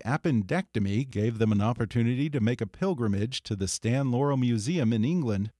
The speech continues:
and how they went about recreating the pair's famous comedy routines. They discuss what goes into a thirty-five-year partnership like Laurel and Hardy's,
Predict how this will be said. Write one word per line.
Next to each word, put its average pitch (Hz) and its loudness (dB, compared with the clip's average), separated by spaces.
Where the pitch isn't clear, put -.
and 104 0
how 120 0
they 113 2
went 127 0
about 135 -2
recreating 143 0
the 120 -2
pair's 120 0
famous 131 -2
comedy 151 0
routines. 98 0
They 117 0
discuss 123 -4
what 117 -2
goes 117 2
into 131 0
a 92 -2
thirty-five-year 131 -2
partnership 117 -2
like 107 -2
Laurel 120 2
and 104 2
Hardy's, 117 -2